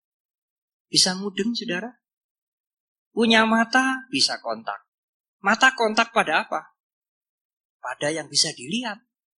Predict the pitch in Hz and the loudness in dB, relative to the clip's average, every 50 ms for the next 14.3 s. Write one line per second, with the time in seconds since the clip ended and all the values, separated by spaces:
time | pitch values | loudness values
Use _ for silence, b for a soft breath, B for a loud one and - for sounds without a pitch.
0 | _ _ _ _ _ _ _ _ _ _ _ _ _ _ _ _ _ - 214 233 | _ _ _ _ _ _ _ _ _ _ _ _ _ _ _ _ _ 0 2 2
1 | 240 - 269 269 262 - 247 233 233 233 254 240 - - 226 214 220 214 208 180 | 4 4 4 2 4 2 2 2 4 4 4 4 2 0 0 0 0 0 0 -2
2 | 175 165 175 208 262 294 302 285 - - 104 104 107 - - _ 104 104 - 98 | -2 0 2 2 2 0 -2 -6 -8 -10 -10 -12 -14 -18 -20 _ -20 -20 -18 -12
3 | - - 131 165 170 - 151 - - _ - 85 - 101 104 - 196 160 - - | -8 -6 -6 -4 -2 -2 -2 -2 -4 _ -16 -14 -4 -2 0 0 2 0 -2 -6
4 | - _ _ _ _ _ _ _ _ _ _ _ _ _ _ _ _ _ _ _ | -12 _ _ _ _ _ _ _ _ _ _ _ _ _ _ _ _ _ _ _
5 | - 202 240 262 262 294 285 285 - 240 226 220 226 220 - - 196 190 190 208 | 0 2 2 4 6 6 6 6 4 4 4 4 4 2 2 0 -2 -4 -2 -2
6 | 220 214 143 120 - _ _ _ _ _ _ _ _ _ _ _ _ _ _ _ | -4 -4 -6 -10 -12 _ _ _ _ _ _ _ _ _ _ _ _ _ _ _
7 | _ _ _ _ _ - - 160 165 170 170 170 180 190 196 185 180 165 139 127 | _ _ _ _ _ -6 -4 -4 -2 -2 -2 -2 0 0 0 0 0 0 -2 -4
8 | - - 170 - - - 180 - - 180 - - - 180 185 175 160 156 160 175 | -6 -8 -4 0 0 0 0 -2 -6 -8 -4 -4 -4 -2 -2 -4 -6 -6 -10 -12
9 | 196 202 202 202 180 - 143 151 147 147 147 _ - 147 151 - - 196 185 185 | -14 -12 -12 -12 -14 -14 -14 -14 -16 -16 -18 _ -12 -10 -10 -10 -12 -14 -14 -14
10 | 190 185 185 185 175 170 - - - - _ _ _ _ _ _ _ _ _ _ | -16 -20 -20 -20 -20 -20 -20 -20 -20 -20 _ _ _ _ _ _ _ _ _ _
11 | _ _ _ _ _ _ _ _ _ 269 269 - 254 254 254 247 247 - - 196 | _ _ _ _ _ _ _ _ _ -16 -14 -12 -12 -14 -14 -16 -16 -12 -12 -12
12 | 190 - _ - 226 208 202 208 208 202 208 202 202 196 190 185 - 180 180 185 | -12 -12 _ -4 -2 -2 0 0 -2 -2 -2 -4 -10 -12 -14 -6 -2 0 0 0
13 | 175 - - - 131 135 127 - - - 180 175 156 139 123 - 101 95 95 104 | 0 -2 -6 -8 -8 -8 -8 -6 -6 -4 -4 -2 -2 -4 -6 -8 -12 -14 -10 -8
14 | 107 107 110 117 104 | -6 -4 -4 -4 -4